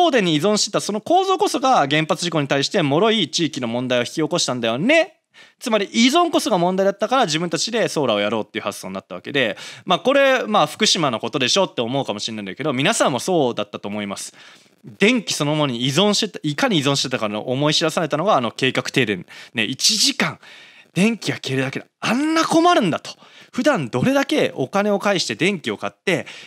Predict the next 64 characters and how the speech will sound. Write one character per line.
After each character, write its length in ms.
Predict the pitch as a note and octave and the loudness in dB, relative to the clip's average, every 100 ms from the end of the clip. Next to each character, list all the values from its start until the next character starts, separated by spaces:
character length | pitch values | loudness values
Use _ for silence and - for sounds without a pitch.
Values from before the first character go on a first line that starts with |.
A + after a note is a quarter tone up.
| - | -10
え 180 | B2+ A2+ | -4 -2
ー、 60 | G#2+ | 0
電 260 | F3+ F3 | 0 0
気 120 | - | -4
に 240 | C3+ D#3 - | -4 -4 -4
依 100 | B2+ | -4
存 260 | C3+ F#3+ G3 | 0 2 2
し 100 | - | 0
て 100 | D3 | -2
た 120 | F2+ | -4
か。 120 | - _ _ _ _ _ | -8 _ _ _ _ _
で、 80 | C3 | -6
こ 160 | - F#3 | 0 2
の 140 | E3 | 2
複 180 | - F3 | 0 -2
雑 120 | F#3 | -2
さ 260 | - - F#3 | -4 -4 -4
れ、 120 | F#3+ | -2
え 120 | D#3+ D#3 | -4 -4
ー、 100 | - - | -8 -18
複 200 | - D#3 | -12 -4
雑 220 | F#3 F3 F3+ | -2 -2 -2
に 100 | E3+ | 0
高 180 | E3+ | 2
度 60 | E3+ | 2
化 140 | F3 | 0
さ 120 | E3+ F3 | 0 -2
れ 80 | |
た、 300 | E3+ G3 C3+ - - - | 2 2 2 -2 -16 -10
え 720 | C3+ A#2+ A2+ A2 A2 D#3+ E3 C#3+ | -4 -2 -2 -6 -8 -10 -12 -8
ー、 20 | |
そ 100 | C3+ | -4
の 100 | B2+ | -2
焼 140 | B2+ | 0
き 40 | F3+ | 2
割 140 | F3 | 4
り 40 | F3+ | 2
分 120 | E3 | 0
担 140 | A#2+ | -2
が 80 | G#2+ | -2
さ-、 200 | - A#2+ - | -4 -6 -4
え 220 | A#2+ A2+ | -6 -6
ー、 20 | |
進 280 | - C3+ D3+ | -8 -6 -4
ん 20 | |
だ 80 | D3 | -2
こ 80 | C#3+ | -2
の 80 | B2+ | 2
文 200 | D3 E3+ | 2 2
明 100 | E3+ | 2
社 160 | F#3 | 0
会 140 | C#3+ A2 | 0 0
で 80 | |
は、 220 | C3+ C3+ - - - | 2 2 -2 -12 -8
そ 120 | G#3+ | -6
の 100 | G#3+ | -6
依 140 | - | -8
存 260 | C#4 D#4 D#4 | -4 -2 0
状 220 | D4+ D#4 | 0 0
態 440 | - A#3+ A3+ G#3+ F#3+ | 2 0 0 -6 -10
す 160 | B3+ | 0
ら 120 | A3 | 0
も、 340 | G#3 B3+ D3 - | 4 2 2 -2
お、 400 | D3+ D3 C#3+ D3 | -6 -6 -6 -12